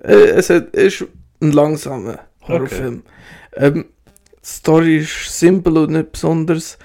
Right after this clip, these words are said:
Speaker 1: aber er macht trotzdem Spaß und am Schluss, ähm, hat der Film mich ein bisschen verloren, auch wenn er dir plötzlich mehr abgeht und ja, so ein typisches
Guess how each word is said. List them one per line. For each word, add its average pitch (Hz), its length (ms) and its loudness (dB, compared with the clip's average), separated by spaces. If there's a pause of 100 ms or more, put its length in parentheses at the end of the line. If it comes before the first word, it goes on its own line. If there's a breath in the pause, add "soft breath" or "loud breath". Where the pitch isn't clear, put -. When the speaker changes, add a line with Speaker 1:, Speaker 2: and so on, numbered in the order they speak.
(300 soft breath)
Speaker 1:
aber 175 320 2
er 160 160 -4
macht 170 280 -8
trotzdem 170 360 -8
Spaß 160 380 -4
und 147 320 -4
am 156 220 -12
Schluss, 160 540 -2 (960 loud breath)
ähm, 151 380 0 (180)
hat 151 220 -2
der - 80 -8
Film 156 200 -4
mich 147 100 -4
ein - 60 -20
bisschen 151 260 -8
verloren, 151 480 0
auch 147 160 -4
wenn 160 160 -2
er 156 80 -2
dir 156 200 -4
plötzlich - 460 -4
mehr 143 240 -2
abgeht 156 680 -2
und 135 300 -14 (640 soft breath)
ja, 147 260 0
so 143 160 -6
ein 139 60 -8
typisches - 800 -4